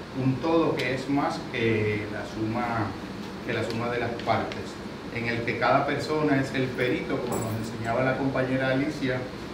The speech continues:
perito por la vía de la experiencia. Tú tienes una cuota de contribución en la aventura del conocimiento, que es que tú eres quien está al interior de ti mismo, y cuando tú le añades eso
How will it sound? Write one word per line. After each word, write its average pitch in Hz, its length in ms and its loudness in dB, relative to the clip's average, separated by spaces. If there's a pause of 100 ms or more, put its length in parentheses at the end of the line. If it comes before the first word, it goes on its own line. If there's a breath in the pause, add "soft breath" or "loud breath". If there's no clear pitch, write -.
(160)
perito 127 320 0
por 131 200 2
la 120 120 4
vía 123 220 4
de 135 100 6
la 131 80 6
experiencia. 120 840 2 (680)
Tú 127 120 -6
tienes 131 280 2
una 135 140 6
cuota 131 360 4
de 127 140 4
contribución 131 760 2
en 113 120 0
la 113 60 -2
aventura 110 460 0
del 127 160 4
conocimiento, 135 760 0 (180)
que 110 80 0
es - 100 -2
que 143 120 -2
tú 131 300 2
eres 127 340 2 (400)
quien 131 160 0
está 147 340 6
al 139 100 8
interior 117 520 2
de 135 120 2
ti 143 140 2
mismo, 120 480 2
y 110 40 2
cuando 107 360 -2
tú 135 200 -2
le 131 120 6
añades 123 460 2 (180)
eso - 140 -2